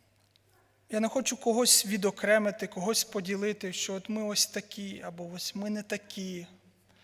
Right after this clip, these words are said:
Хочеться зрозуміти важливе, і думку, яку, до, до яку я хочу привести, це те, що нам,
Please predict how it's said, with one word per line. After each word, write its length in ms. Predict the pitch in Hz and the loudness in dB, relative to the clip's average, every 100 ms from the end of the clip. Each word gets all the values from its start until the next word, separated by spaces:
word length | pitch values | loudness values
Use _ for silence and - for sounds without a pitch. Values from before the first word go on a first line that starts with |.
| _ _ _ _ _ _ _ _ _ _ _ _ | _ _ _ _ _ _ _ _ _ _ _ _
Хочеться 640 | - 262 254 - 254 233 220 - - - - - _ _ _ _ - | -2 0 2 4 6 6 4 -4 -16 -20 -20 -20 _ _ _ _ 0
зрозуміти 840 | 185 220 208 220 247 240 233 220 - - - - - | 2 4 4 4 4 4 0 0 -2 -18 -20 -20 -4
важливе, 600 | 190 208 208 247 247 196 | 2 2 2 2 2 0
і 140 | 180 | -2
думку, 400 | 170 226 247 233 | -2 2 2 2
яку, 440 | 214 202 - 220 202 | -2 -2 -2 -2 0
до, 360 | 202 185 208 208 | -2 0 0 0
до 240 | 202 202 | 0 2
яку 260 | 214 214 247 | 2 2 2
я 200 | 233 208 | 6 6
хочу 520 | - - - 226 220 | 4 -4 -2 0 0
привести, 540 | - 208 233 233 - | 0 4 6 6 4
це 400 | 208 - 208 202 | 4 6 6 4
те, 280 | 202 - 247 | 2 0 2
що 340 | 247 - 220 196 | 6 4 4 4
нам, 600 | 202 233 262 202 160 | 6 8 8 6 2